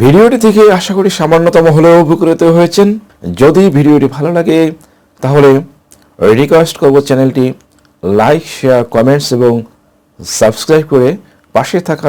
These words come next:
বেল আইকনটি প্রেস করে দিন, যাতে পরবর্তী ভিডিওর নোটিফিকেশনটি সহজেই পেয়ে যান। So আজকের মতো এখানে শেষ করছি। দেখা হবে অন্য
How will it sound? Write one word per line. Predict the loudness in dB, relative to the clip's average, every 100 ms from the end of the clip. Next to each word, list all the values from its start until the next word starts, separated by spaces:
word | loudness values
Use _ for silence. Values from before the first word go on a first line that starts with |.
| 0
বেল | 2
আইকনটি | 2 0 -6 -4
প্রেস | -4 -4
করে | -2 0
দিন, | 0 -4 -8 _ _ _ _ -6
যাতে | -4 0
পরবর্তী | 2 4 2 0 -2
ভিডিওর | 2 2 2 -2 _ _ _ -12 -4
নোটিফিকেশনটি | -2 -2 -4 -8 -8 -10 -8
সহজেই | -6 -4 -2 -2
পেয়ে | 0 2 2
যান। | 0 -4 -14 _ _ _
So | -4 -2
আজকের | -2 -2 -2
মতো | -2
এখানে | -4 -6 -6
শেষ | -12 -10
করছি। | -12 -10 -10 -10 _ _ _ _
দেখা | -8 -6 -4 -4
হবে | -2
অন্য | -4